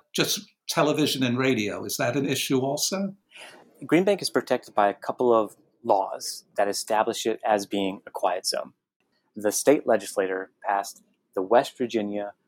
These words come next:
Speaker 2: Radio Astronomy Zoning Act, which establishes that within a ten-mile sphere of any observatory, it's going to be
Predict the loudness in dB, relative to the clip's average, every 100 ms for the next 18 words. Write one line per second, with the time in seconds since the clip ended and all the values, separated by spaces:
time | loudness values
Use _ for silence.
0 | _ 2 4 6 2 2 4 4 2 0
1 | 0 0 -2 -6 -8 -8 -14 _ _ _
2 | 0 2 0 4 4 4 2 -2 2 2
3 | 0 -2 -2 -4 0 2 2 0 -2 -4
4 | -2 2 2 2 -4 -4 0 0 -2 0
5 | 0 2 4 4 2 _ _ _ 0 2
6 | 4 4 4 2 2 4 0